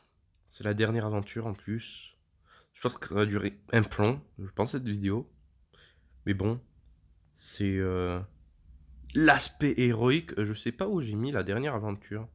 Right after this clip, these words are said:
Je pensais bien mettre quelque part. Ah, voilà. Aventure de la montagne de feu. Oh, purée. Euh, je sais pas pourquoi, mais je le sens pas, parce que montagne de feu, ça veut dire cent, cent pour cent golem de feu. C'est sûr.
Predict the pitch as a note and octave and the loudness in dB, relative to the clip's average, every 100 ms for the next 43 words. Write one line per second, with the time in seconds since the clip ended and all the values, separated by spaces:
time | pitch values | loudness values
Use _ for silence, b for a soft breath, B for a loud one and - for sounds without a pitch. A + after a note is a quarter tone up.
0 | b b b b b - G#2+ - A#2 A2 | b b b b b -8 -6 0 0 0
1 | G#2 G2+ B2 G3 F#3 A#3 - - - - | -8 -2 0 4 2 0 -6 -18 -14 -14
2 | G2+ - G2+ A2+ A2+ G#2+ G#2+ G2+ b b | -10 -8 6 10 10 8 4 0 b b
3 | b - A#2+ C3 C3+ - F3 C#3+ A#2 A2+ | b -2 2 4 2 0 -4 0 2 4
4 | B2 D3 D#3 D3+ B2 A2+ - G#2 - - | 2 0 -2 -2 -2 -4 -4 -4 -4 -8
5 | - - - F#2 F2 B B - - - | -10 -14 -14 -14 -14 B B 4 4 6
6 | C3 D#3+ D#3+ - F3 E3 D3+ D3 D3 F3 | 6 6 4 0 2 4 2 2 2 2
7 | G3+ - - - D3 - B B C#3 D#3 | 0 -6 -10 -6 -6 -8 B B -2 0
8 | E3 D3 D#3+ - F3+ G#3+ G3+ C#3+ C#3+ - | 0 2 2 2 4 4 4 4 2 2
9 | F#3+ - - _ - - G3+ G#3 G3 F#3+ | 0 0 -10 _ -14 4 6 6 4 2
10 | - F#3+ F#3 C#3+ C3 F#3 F#3 F3+ D#3 D#3+ | 2 4 6 6 10 12 12 8 6 4
11 | D#3 C3+ B2 B2 b b b - D3 - | 4 -2 -2 -4 b b b -8 -6 -4
12 | - A#2+ G#2 | -2 -2 -2